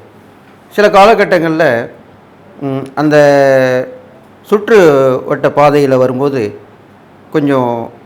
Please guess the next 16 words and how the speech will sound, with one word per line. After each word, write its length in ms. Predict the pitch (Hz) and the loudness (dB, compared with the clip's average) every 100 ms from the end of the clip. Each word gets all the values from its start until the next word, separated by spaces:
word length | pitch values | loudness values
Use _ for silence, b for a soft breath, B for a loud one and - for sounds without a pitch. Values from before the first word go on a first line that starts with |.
| - | -14
அந்த 220 | - 139 139 139 135 135 135 - | -8 0 2 4 4 2 -2 -6
கிரகத்துடைய 400 | 147 196 202 180 | -2 -2 0 -2
ஓட்டம் 320 | 147 165 170 | 2 0 0
வந்து 220 | 139 139 - | -4 -4 -4
கொஞ்சம் 640 | 123 113 110 107 107 107 - - - - | -6 -6 -6 -8 -10 -12 -18 -20 -20 -10
நிதானமா 520 | 156 151 143 131 123 - - - - | -2 0 0 -2 -4 -6 -14 -16 -6
பின்னோக்கி 500 | 160 156 - 127 127 - | -2 -2 -4 -8 -8 -14
கொஞ்சம் 240 | 117 120 120 | -12 -12 -12
போ-, 340 | 139 117 113 110 | -12 -10 -10 -8
நிக்கிற 280 | 147 170 139 | -8 -4 -4
மாதிரி 160 | 131 | -2
இருக்கும், 300 | 117 - 110 - - | -6 -10 -14 -14 -8
பின்னோக்கி 360 | 156 156 143 | -4 -4 -6
போற 240 | 117 117 107 | -8 -6 -6
மாதிரி 180 | 107 98 | -8 -12
இருக்கும். 240 | 87 - | -14 -20